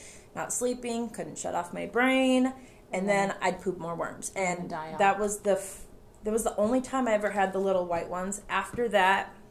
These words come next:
Speaker 1: they were either these brown ones just, like, wrapped around my poop, or they were ones that had, like, this little body and arms and, like,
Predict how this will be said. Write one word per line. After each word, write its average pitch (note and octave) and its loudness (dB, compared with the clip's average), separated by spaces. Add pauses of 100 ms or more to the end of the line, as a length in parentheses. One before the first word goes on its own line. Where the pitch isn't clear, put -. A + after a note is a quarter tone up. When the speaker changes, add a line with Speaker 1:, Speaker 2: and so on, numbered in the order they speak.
(120)
Speaker 1:
they F3+ 4
were F3 2
either F3+ 2 (1160)
these G#3 -2
brown G3+ 2
ones G#3+ 0
just, F3 -4 (220)
like, D#3+ -4 (160)
wrapped D#3+ -2
around A3 -2
my C#4 2
poop, D#4+ -4 (540)
or B3 10
they A3+ 2
were G3+ 4
ones G3 0
that - -2
had, F#3 -10
like, - -8
this - -8
little F#3 -8 (160)
body F#3+ -6
and F#3+ -12 (240)
arms A3 -2
and, F#3+ -2
like, F3+ -2